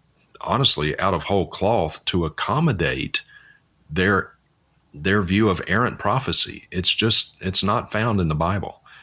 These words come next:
Uh, what you do see over and over in the Bible, uh, well, Old and New Testament, but you, the word of the Lord came to Isaiah. The word of the Lord came to Jeremiah. Uh, in fact, in this text, even Jeremiah thirty-two, the word of the Lord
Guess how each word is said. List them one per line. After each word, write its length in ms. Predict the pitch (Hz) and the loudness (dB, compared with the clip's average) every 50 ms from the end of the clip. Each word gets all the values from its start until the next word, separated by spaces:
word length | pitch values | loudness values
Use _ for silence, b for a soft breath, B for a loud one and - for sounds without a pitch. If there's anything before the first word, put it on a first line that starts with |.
| B B B B - | B B B B -4
Uh, 280 | - 87 85 85 82 78 | -2 0 0 0 0 0
what 260 | - 85 98 104 - | 0 0 0 0 0
you 100 | 90 90 | 0 0
do 240 | 82 73 95 117 139 | 0 2 2 2 4
see 300 | 143 - - 85 82 78 | 4 4 2 2 0 0
over 360 | - 80 95 104 98 90 80 | 0 0 0 0 2 2 0
and 100 | 76 76 | 2 2
over 540 | 78 95 131 151 123 101 80 76 65 - - _ _ _ _ | 2 2 2 2 2 2 2 0 -2 -4 -10 _ _ _ _
in 160 | - 87 87 87 | -4 -2 0 0
the 80 | 80 | 0
Bible, 480 | 76 76 76 76 73 69 76 87 90 - b b b b b b b b b - - | 0 0 0 0 -2 -2 -4 -4 -6 -6 b b b b b b b b b -8 -4
uh, 300 | 82 82 82 80 78 76 71 - _ - - _ _ _ - - | -2 0 0 0 0 -2 -4 -10 _ -20 -20 _ _ _ -8 -4
well, 280 | 82 87 90 92 - - | -2 0 0 0 -2 -2
Old 260 | - 92 104 110 95 | 0 2 2 2 2
and 200 | 92 95 113 131 | 2 2 2 2
New 160 | 117 92 82 | 2 2 2
Testament, 520 | 76 - 80 78 76 - - 85 92 87 80 | 0 -2 -2 -2 -2 -2 -2 -2 -2 -4 -4
but 220 | 82 80 - - | -6 -4 -4 -4
you, 120 | 87 76 - B B B B B B | -4 -4 -6 B B B B B B
the 100 | - 85 | -2 0
word 240 | 82 85 98 107 110 | 2 4 4 4 4
of 60 | 110 92 | 2 2
the 80 | 101 | 2
Lord 420 | 95 95 104 98 104 104 98 92 - | 2 2 2 2 2 2 0 -2 -6
came 420 | - - - 104 110 110 107 104 92 | -8 -4 -2 0 2 2 2 2 2
to 180 | 98 92 82 | 2 0 2
Isaiah. 480 | 80 82 80 76 - - 73 69 65 64 | 0 0 0 -2 -2 -2 -2 -4 -4 -6
The 80 | 69 | -6
word 220 | 71 78 85 90 92 | -6 -4 -2 -2 0
of 40 | 90 | 0
the 60 | 90 | 0
Lord 300 | 90 95 92 95 90 82 | 0 2 2 0 0 -2
came 400 | - - - 92 98 101 98 98 | -4 -6 -2 0 0 2 2 2
to 80 | 87 90 | 0 -2
Jeremiah. 840 | 80 - 82 80 76 73 71 71 - - - 78 73 69 65 64 - _ B B B B B B B B - | -2 -2 -2 -2 -4 -4 -6 -8 -12 -14 -12 -10 -10 -8 -10 -12 -14 _ B B B B B B B B -6
Uh, 200 | - 80 78 78 - - _ _ - - - - - - - - - - - - | -4 -2 -2 -2 -4 -8 _ _ -20 -20 -20 -20 -16 -16 -16 -16 -16 -18 -16 -14
in 140 | 73 73 | -14 -14
fact, 300 | - - - - 85 - | -8 -4 -4 -2 -2 0
in 80 | 95 92 | 0 0
this 160 | 95 90 - | 0 0 0
text, 380 | - - 120 131 - - - - | -2 -2 -2 -2 -2 -2 -2 -2
even 200 | 80 78 69 76 | -2 -4 -4 -4
Jeremiah 380 | 76 78 82 80 80 80 80 76 | -4 -2 -2 -2 -2 -2 -2 -2
thirty-two, 400 | - 87 80 82 85 - 104 101 | -2 -2 -2 -2 -2 -2 -2 0
the 100 | 82 78 | 0 0
word 220 | 80 92 101 104 | 0 2 2 2
of 60 | 104 | 2
the 80 | 90 98 | 2 2
Lord 340 | 95 101 98 101 104 95 | 2 2 2 2 2 0